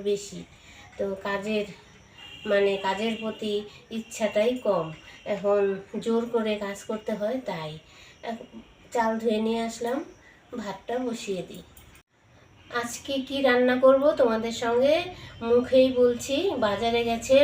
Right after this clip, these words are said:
বলছে আজকে পাবদা মাছ নিয়ে আসবে, পাবদা মাছ দিয়ে পোস্ত করব। আর হচ্ছে তোমার, আহ, যদি শাক পায়, ঢেঁকি শাক পাওয়া যায় আমাদের এখানে, তাহলে ঢেঁকি শাকটা করব, আর না হলে কিছু একটা ভাজবো, আলু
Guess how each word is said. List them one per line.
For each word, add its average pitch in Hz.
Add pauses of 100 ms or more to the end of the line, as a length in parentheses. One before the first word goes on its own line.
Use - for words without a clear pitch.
(140)
বলছে 240 (140)
আজকে 220 (280)
পাবদা 202
মাছ 208 (120)
নিয়ে 226
আসবে, 220 (500)
পাবদা 208
মাছ 208 (100)
দিয়ে 262 (140)
পোস্ত 202 (300)
করব। 214 (260)
আর 185
হচ্ছে 185 (120)
তোমার, 190 (580)
আহ, 180 (500)
যদি 208 (120)
শাক 202 (140)
পায়, 214 (180)
ঢেঁকি 202
শাক 180
পাওয়া 185
যায় 190
আমাদের 180
এখানে, 202 (600)
তাহলে 185 (120)
ঢেঁকি 190
শাকটা 196 (100)
করব, 208 (280)
আর 185 (120)
না 190
হলে 226 (680)
কিছু 220 (100)
একটা 294 (120)
ভাজবো, 175 (100)
আলু 185